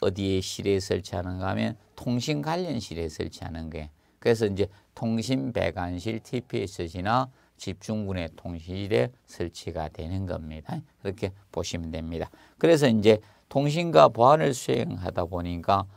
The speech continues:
뭐 백본이나 방화벽, 워커그룹 스위치 이런 것이 필요한 거죠. 여기에, 어, 백본이라든지 뭐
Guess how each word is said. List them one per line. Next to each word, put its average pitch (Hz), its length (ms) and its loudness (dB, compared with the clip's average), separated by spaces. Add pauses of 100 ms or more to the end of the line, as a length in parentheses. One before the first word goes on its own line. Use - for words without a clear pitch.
(140)
뭐 85 200 2 (120)
백본이나 104 1200 0
방화벽, 90 760 -2 (280)
워커그룹 104 760 4
스위치 - 420 -4
이런 90 220 -4
것이 107 360 -2
필요한 110 440 -8
거죠. 95 300 -2 (140)
여기에, 80 400 -4 (560)
어, 85 180 -4 (260)
백본이라든지 90 1300 0 (160)
뭐 87 200 -2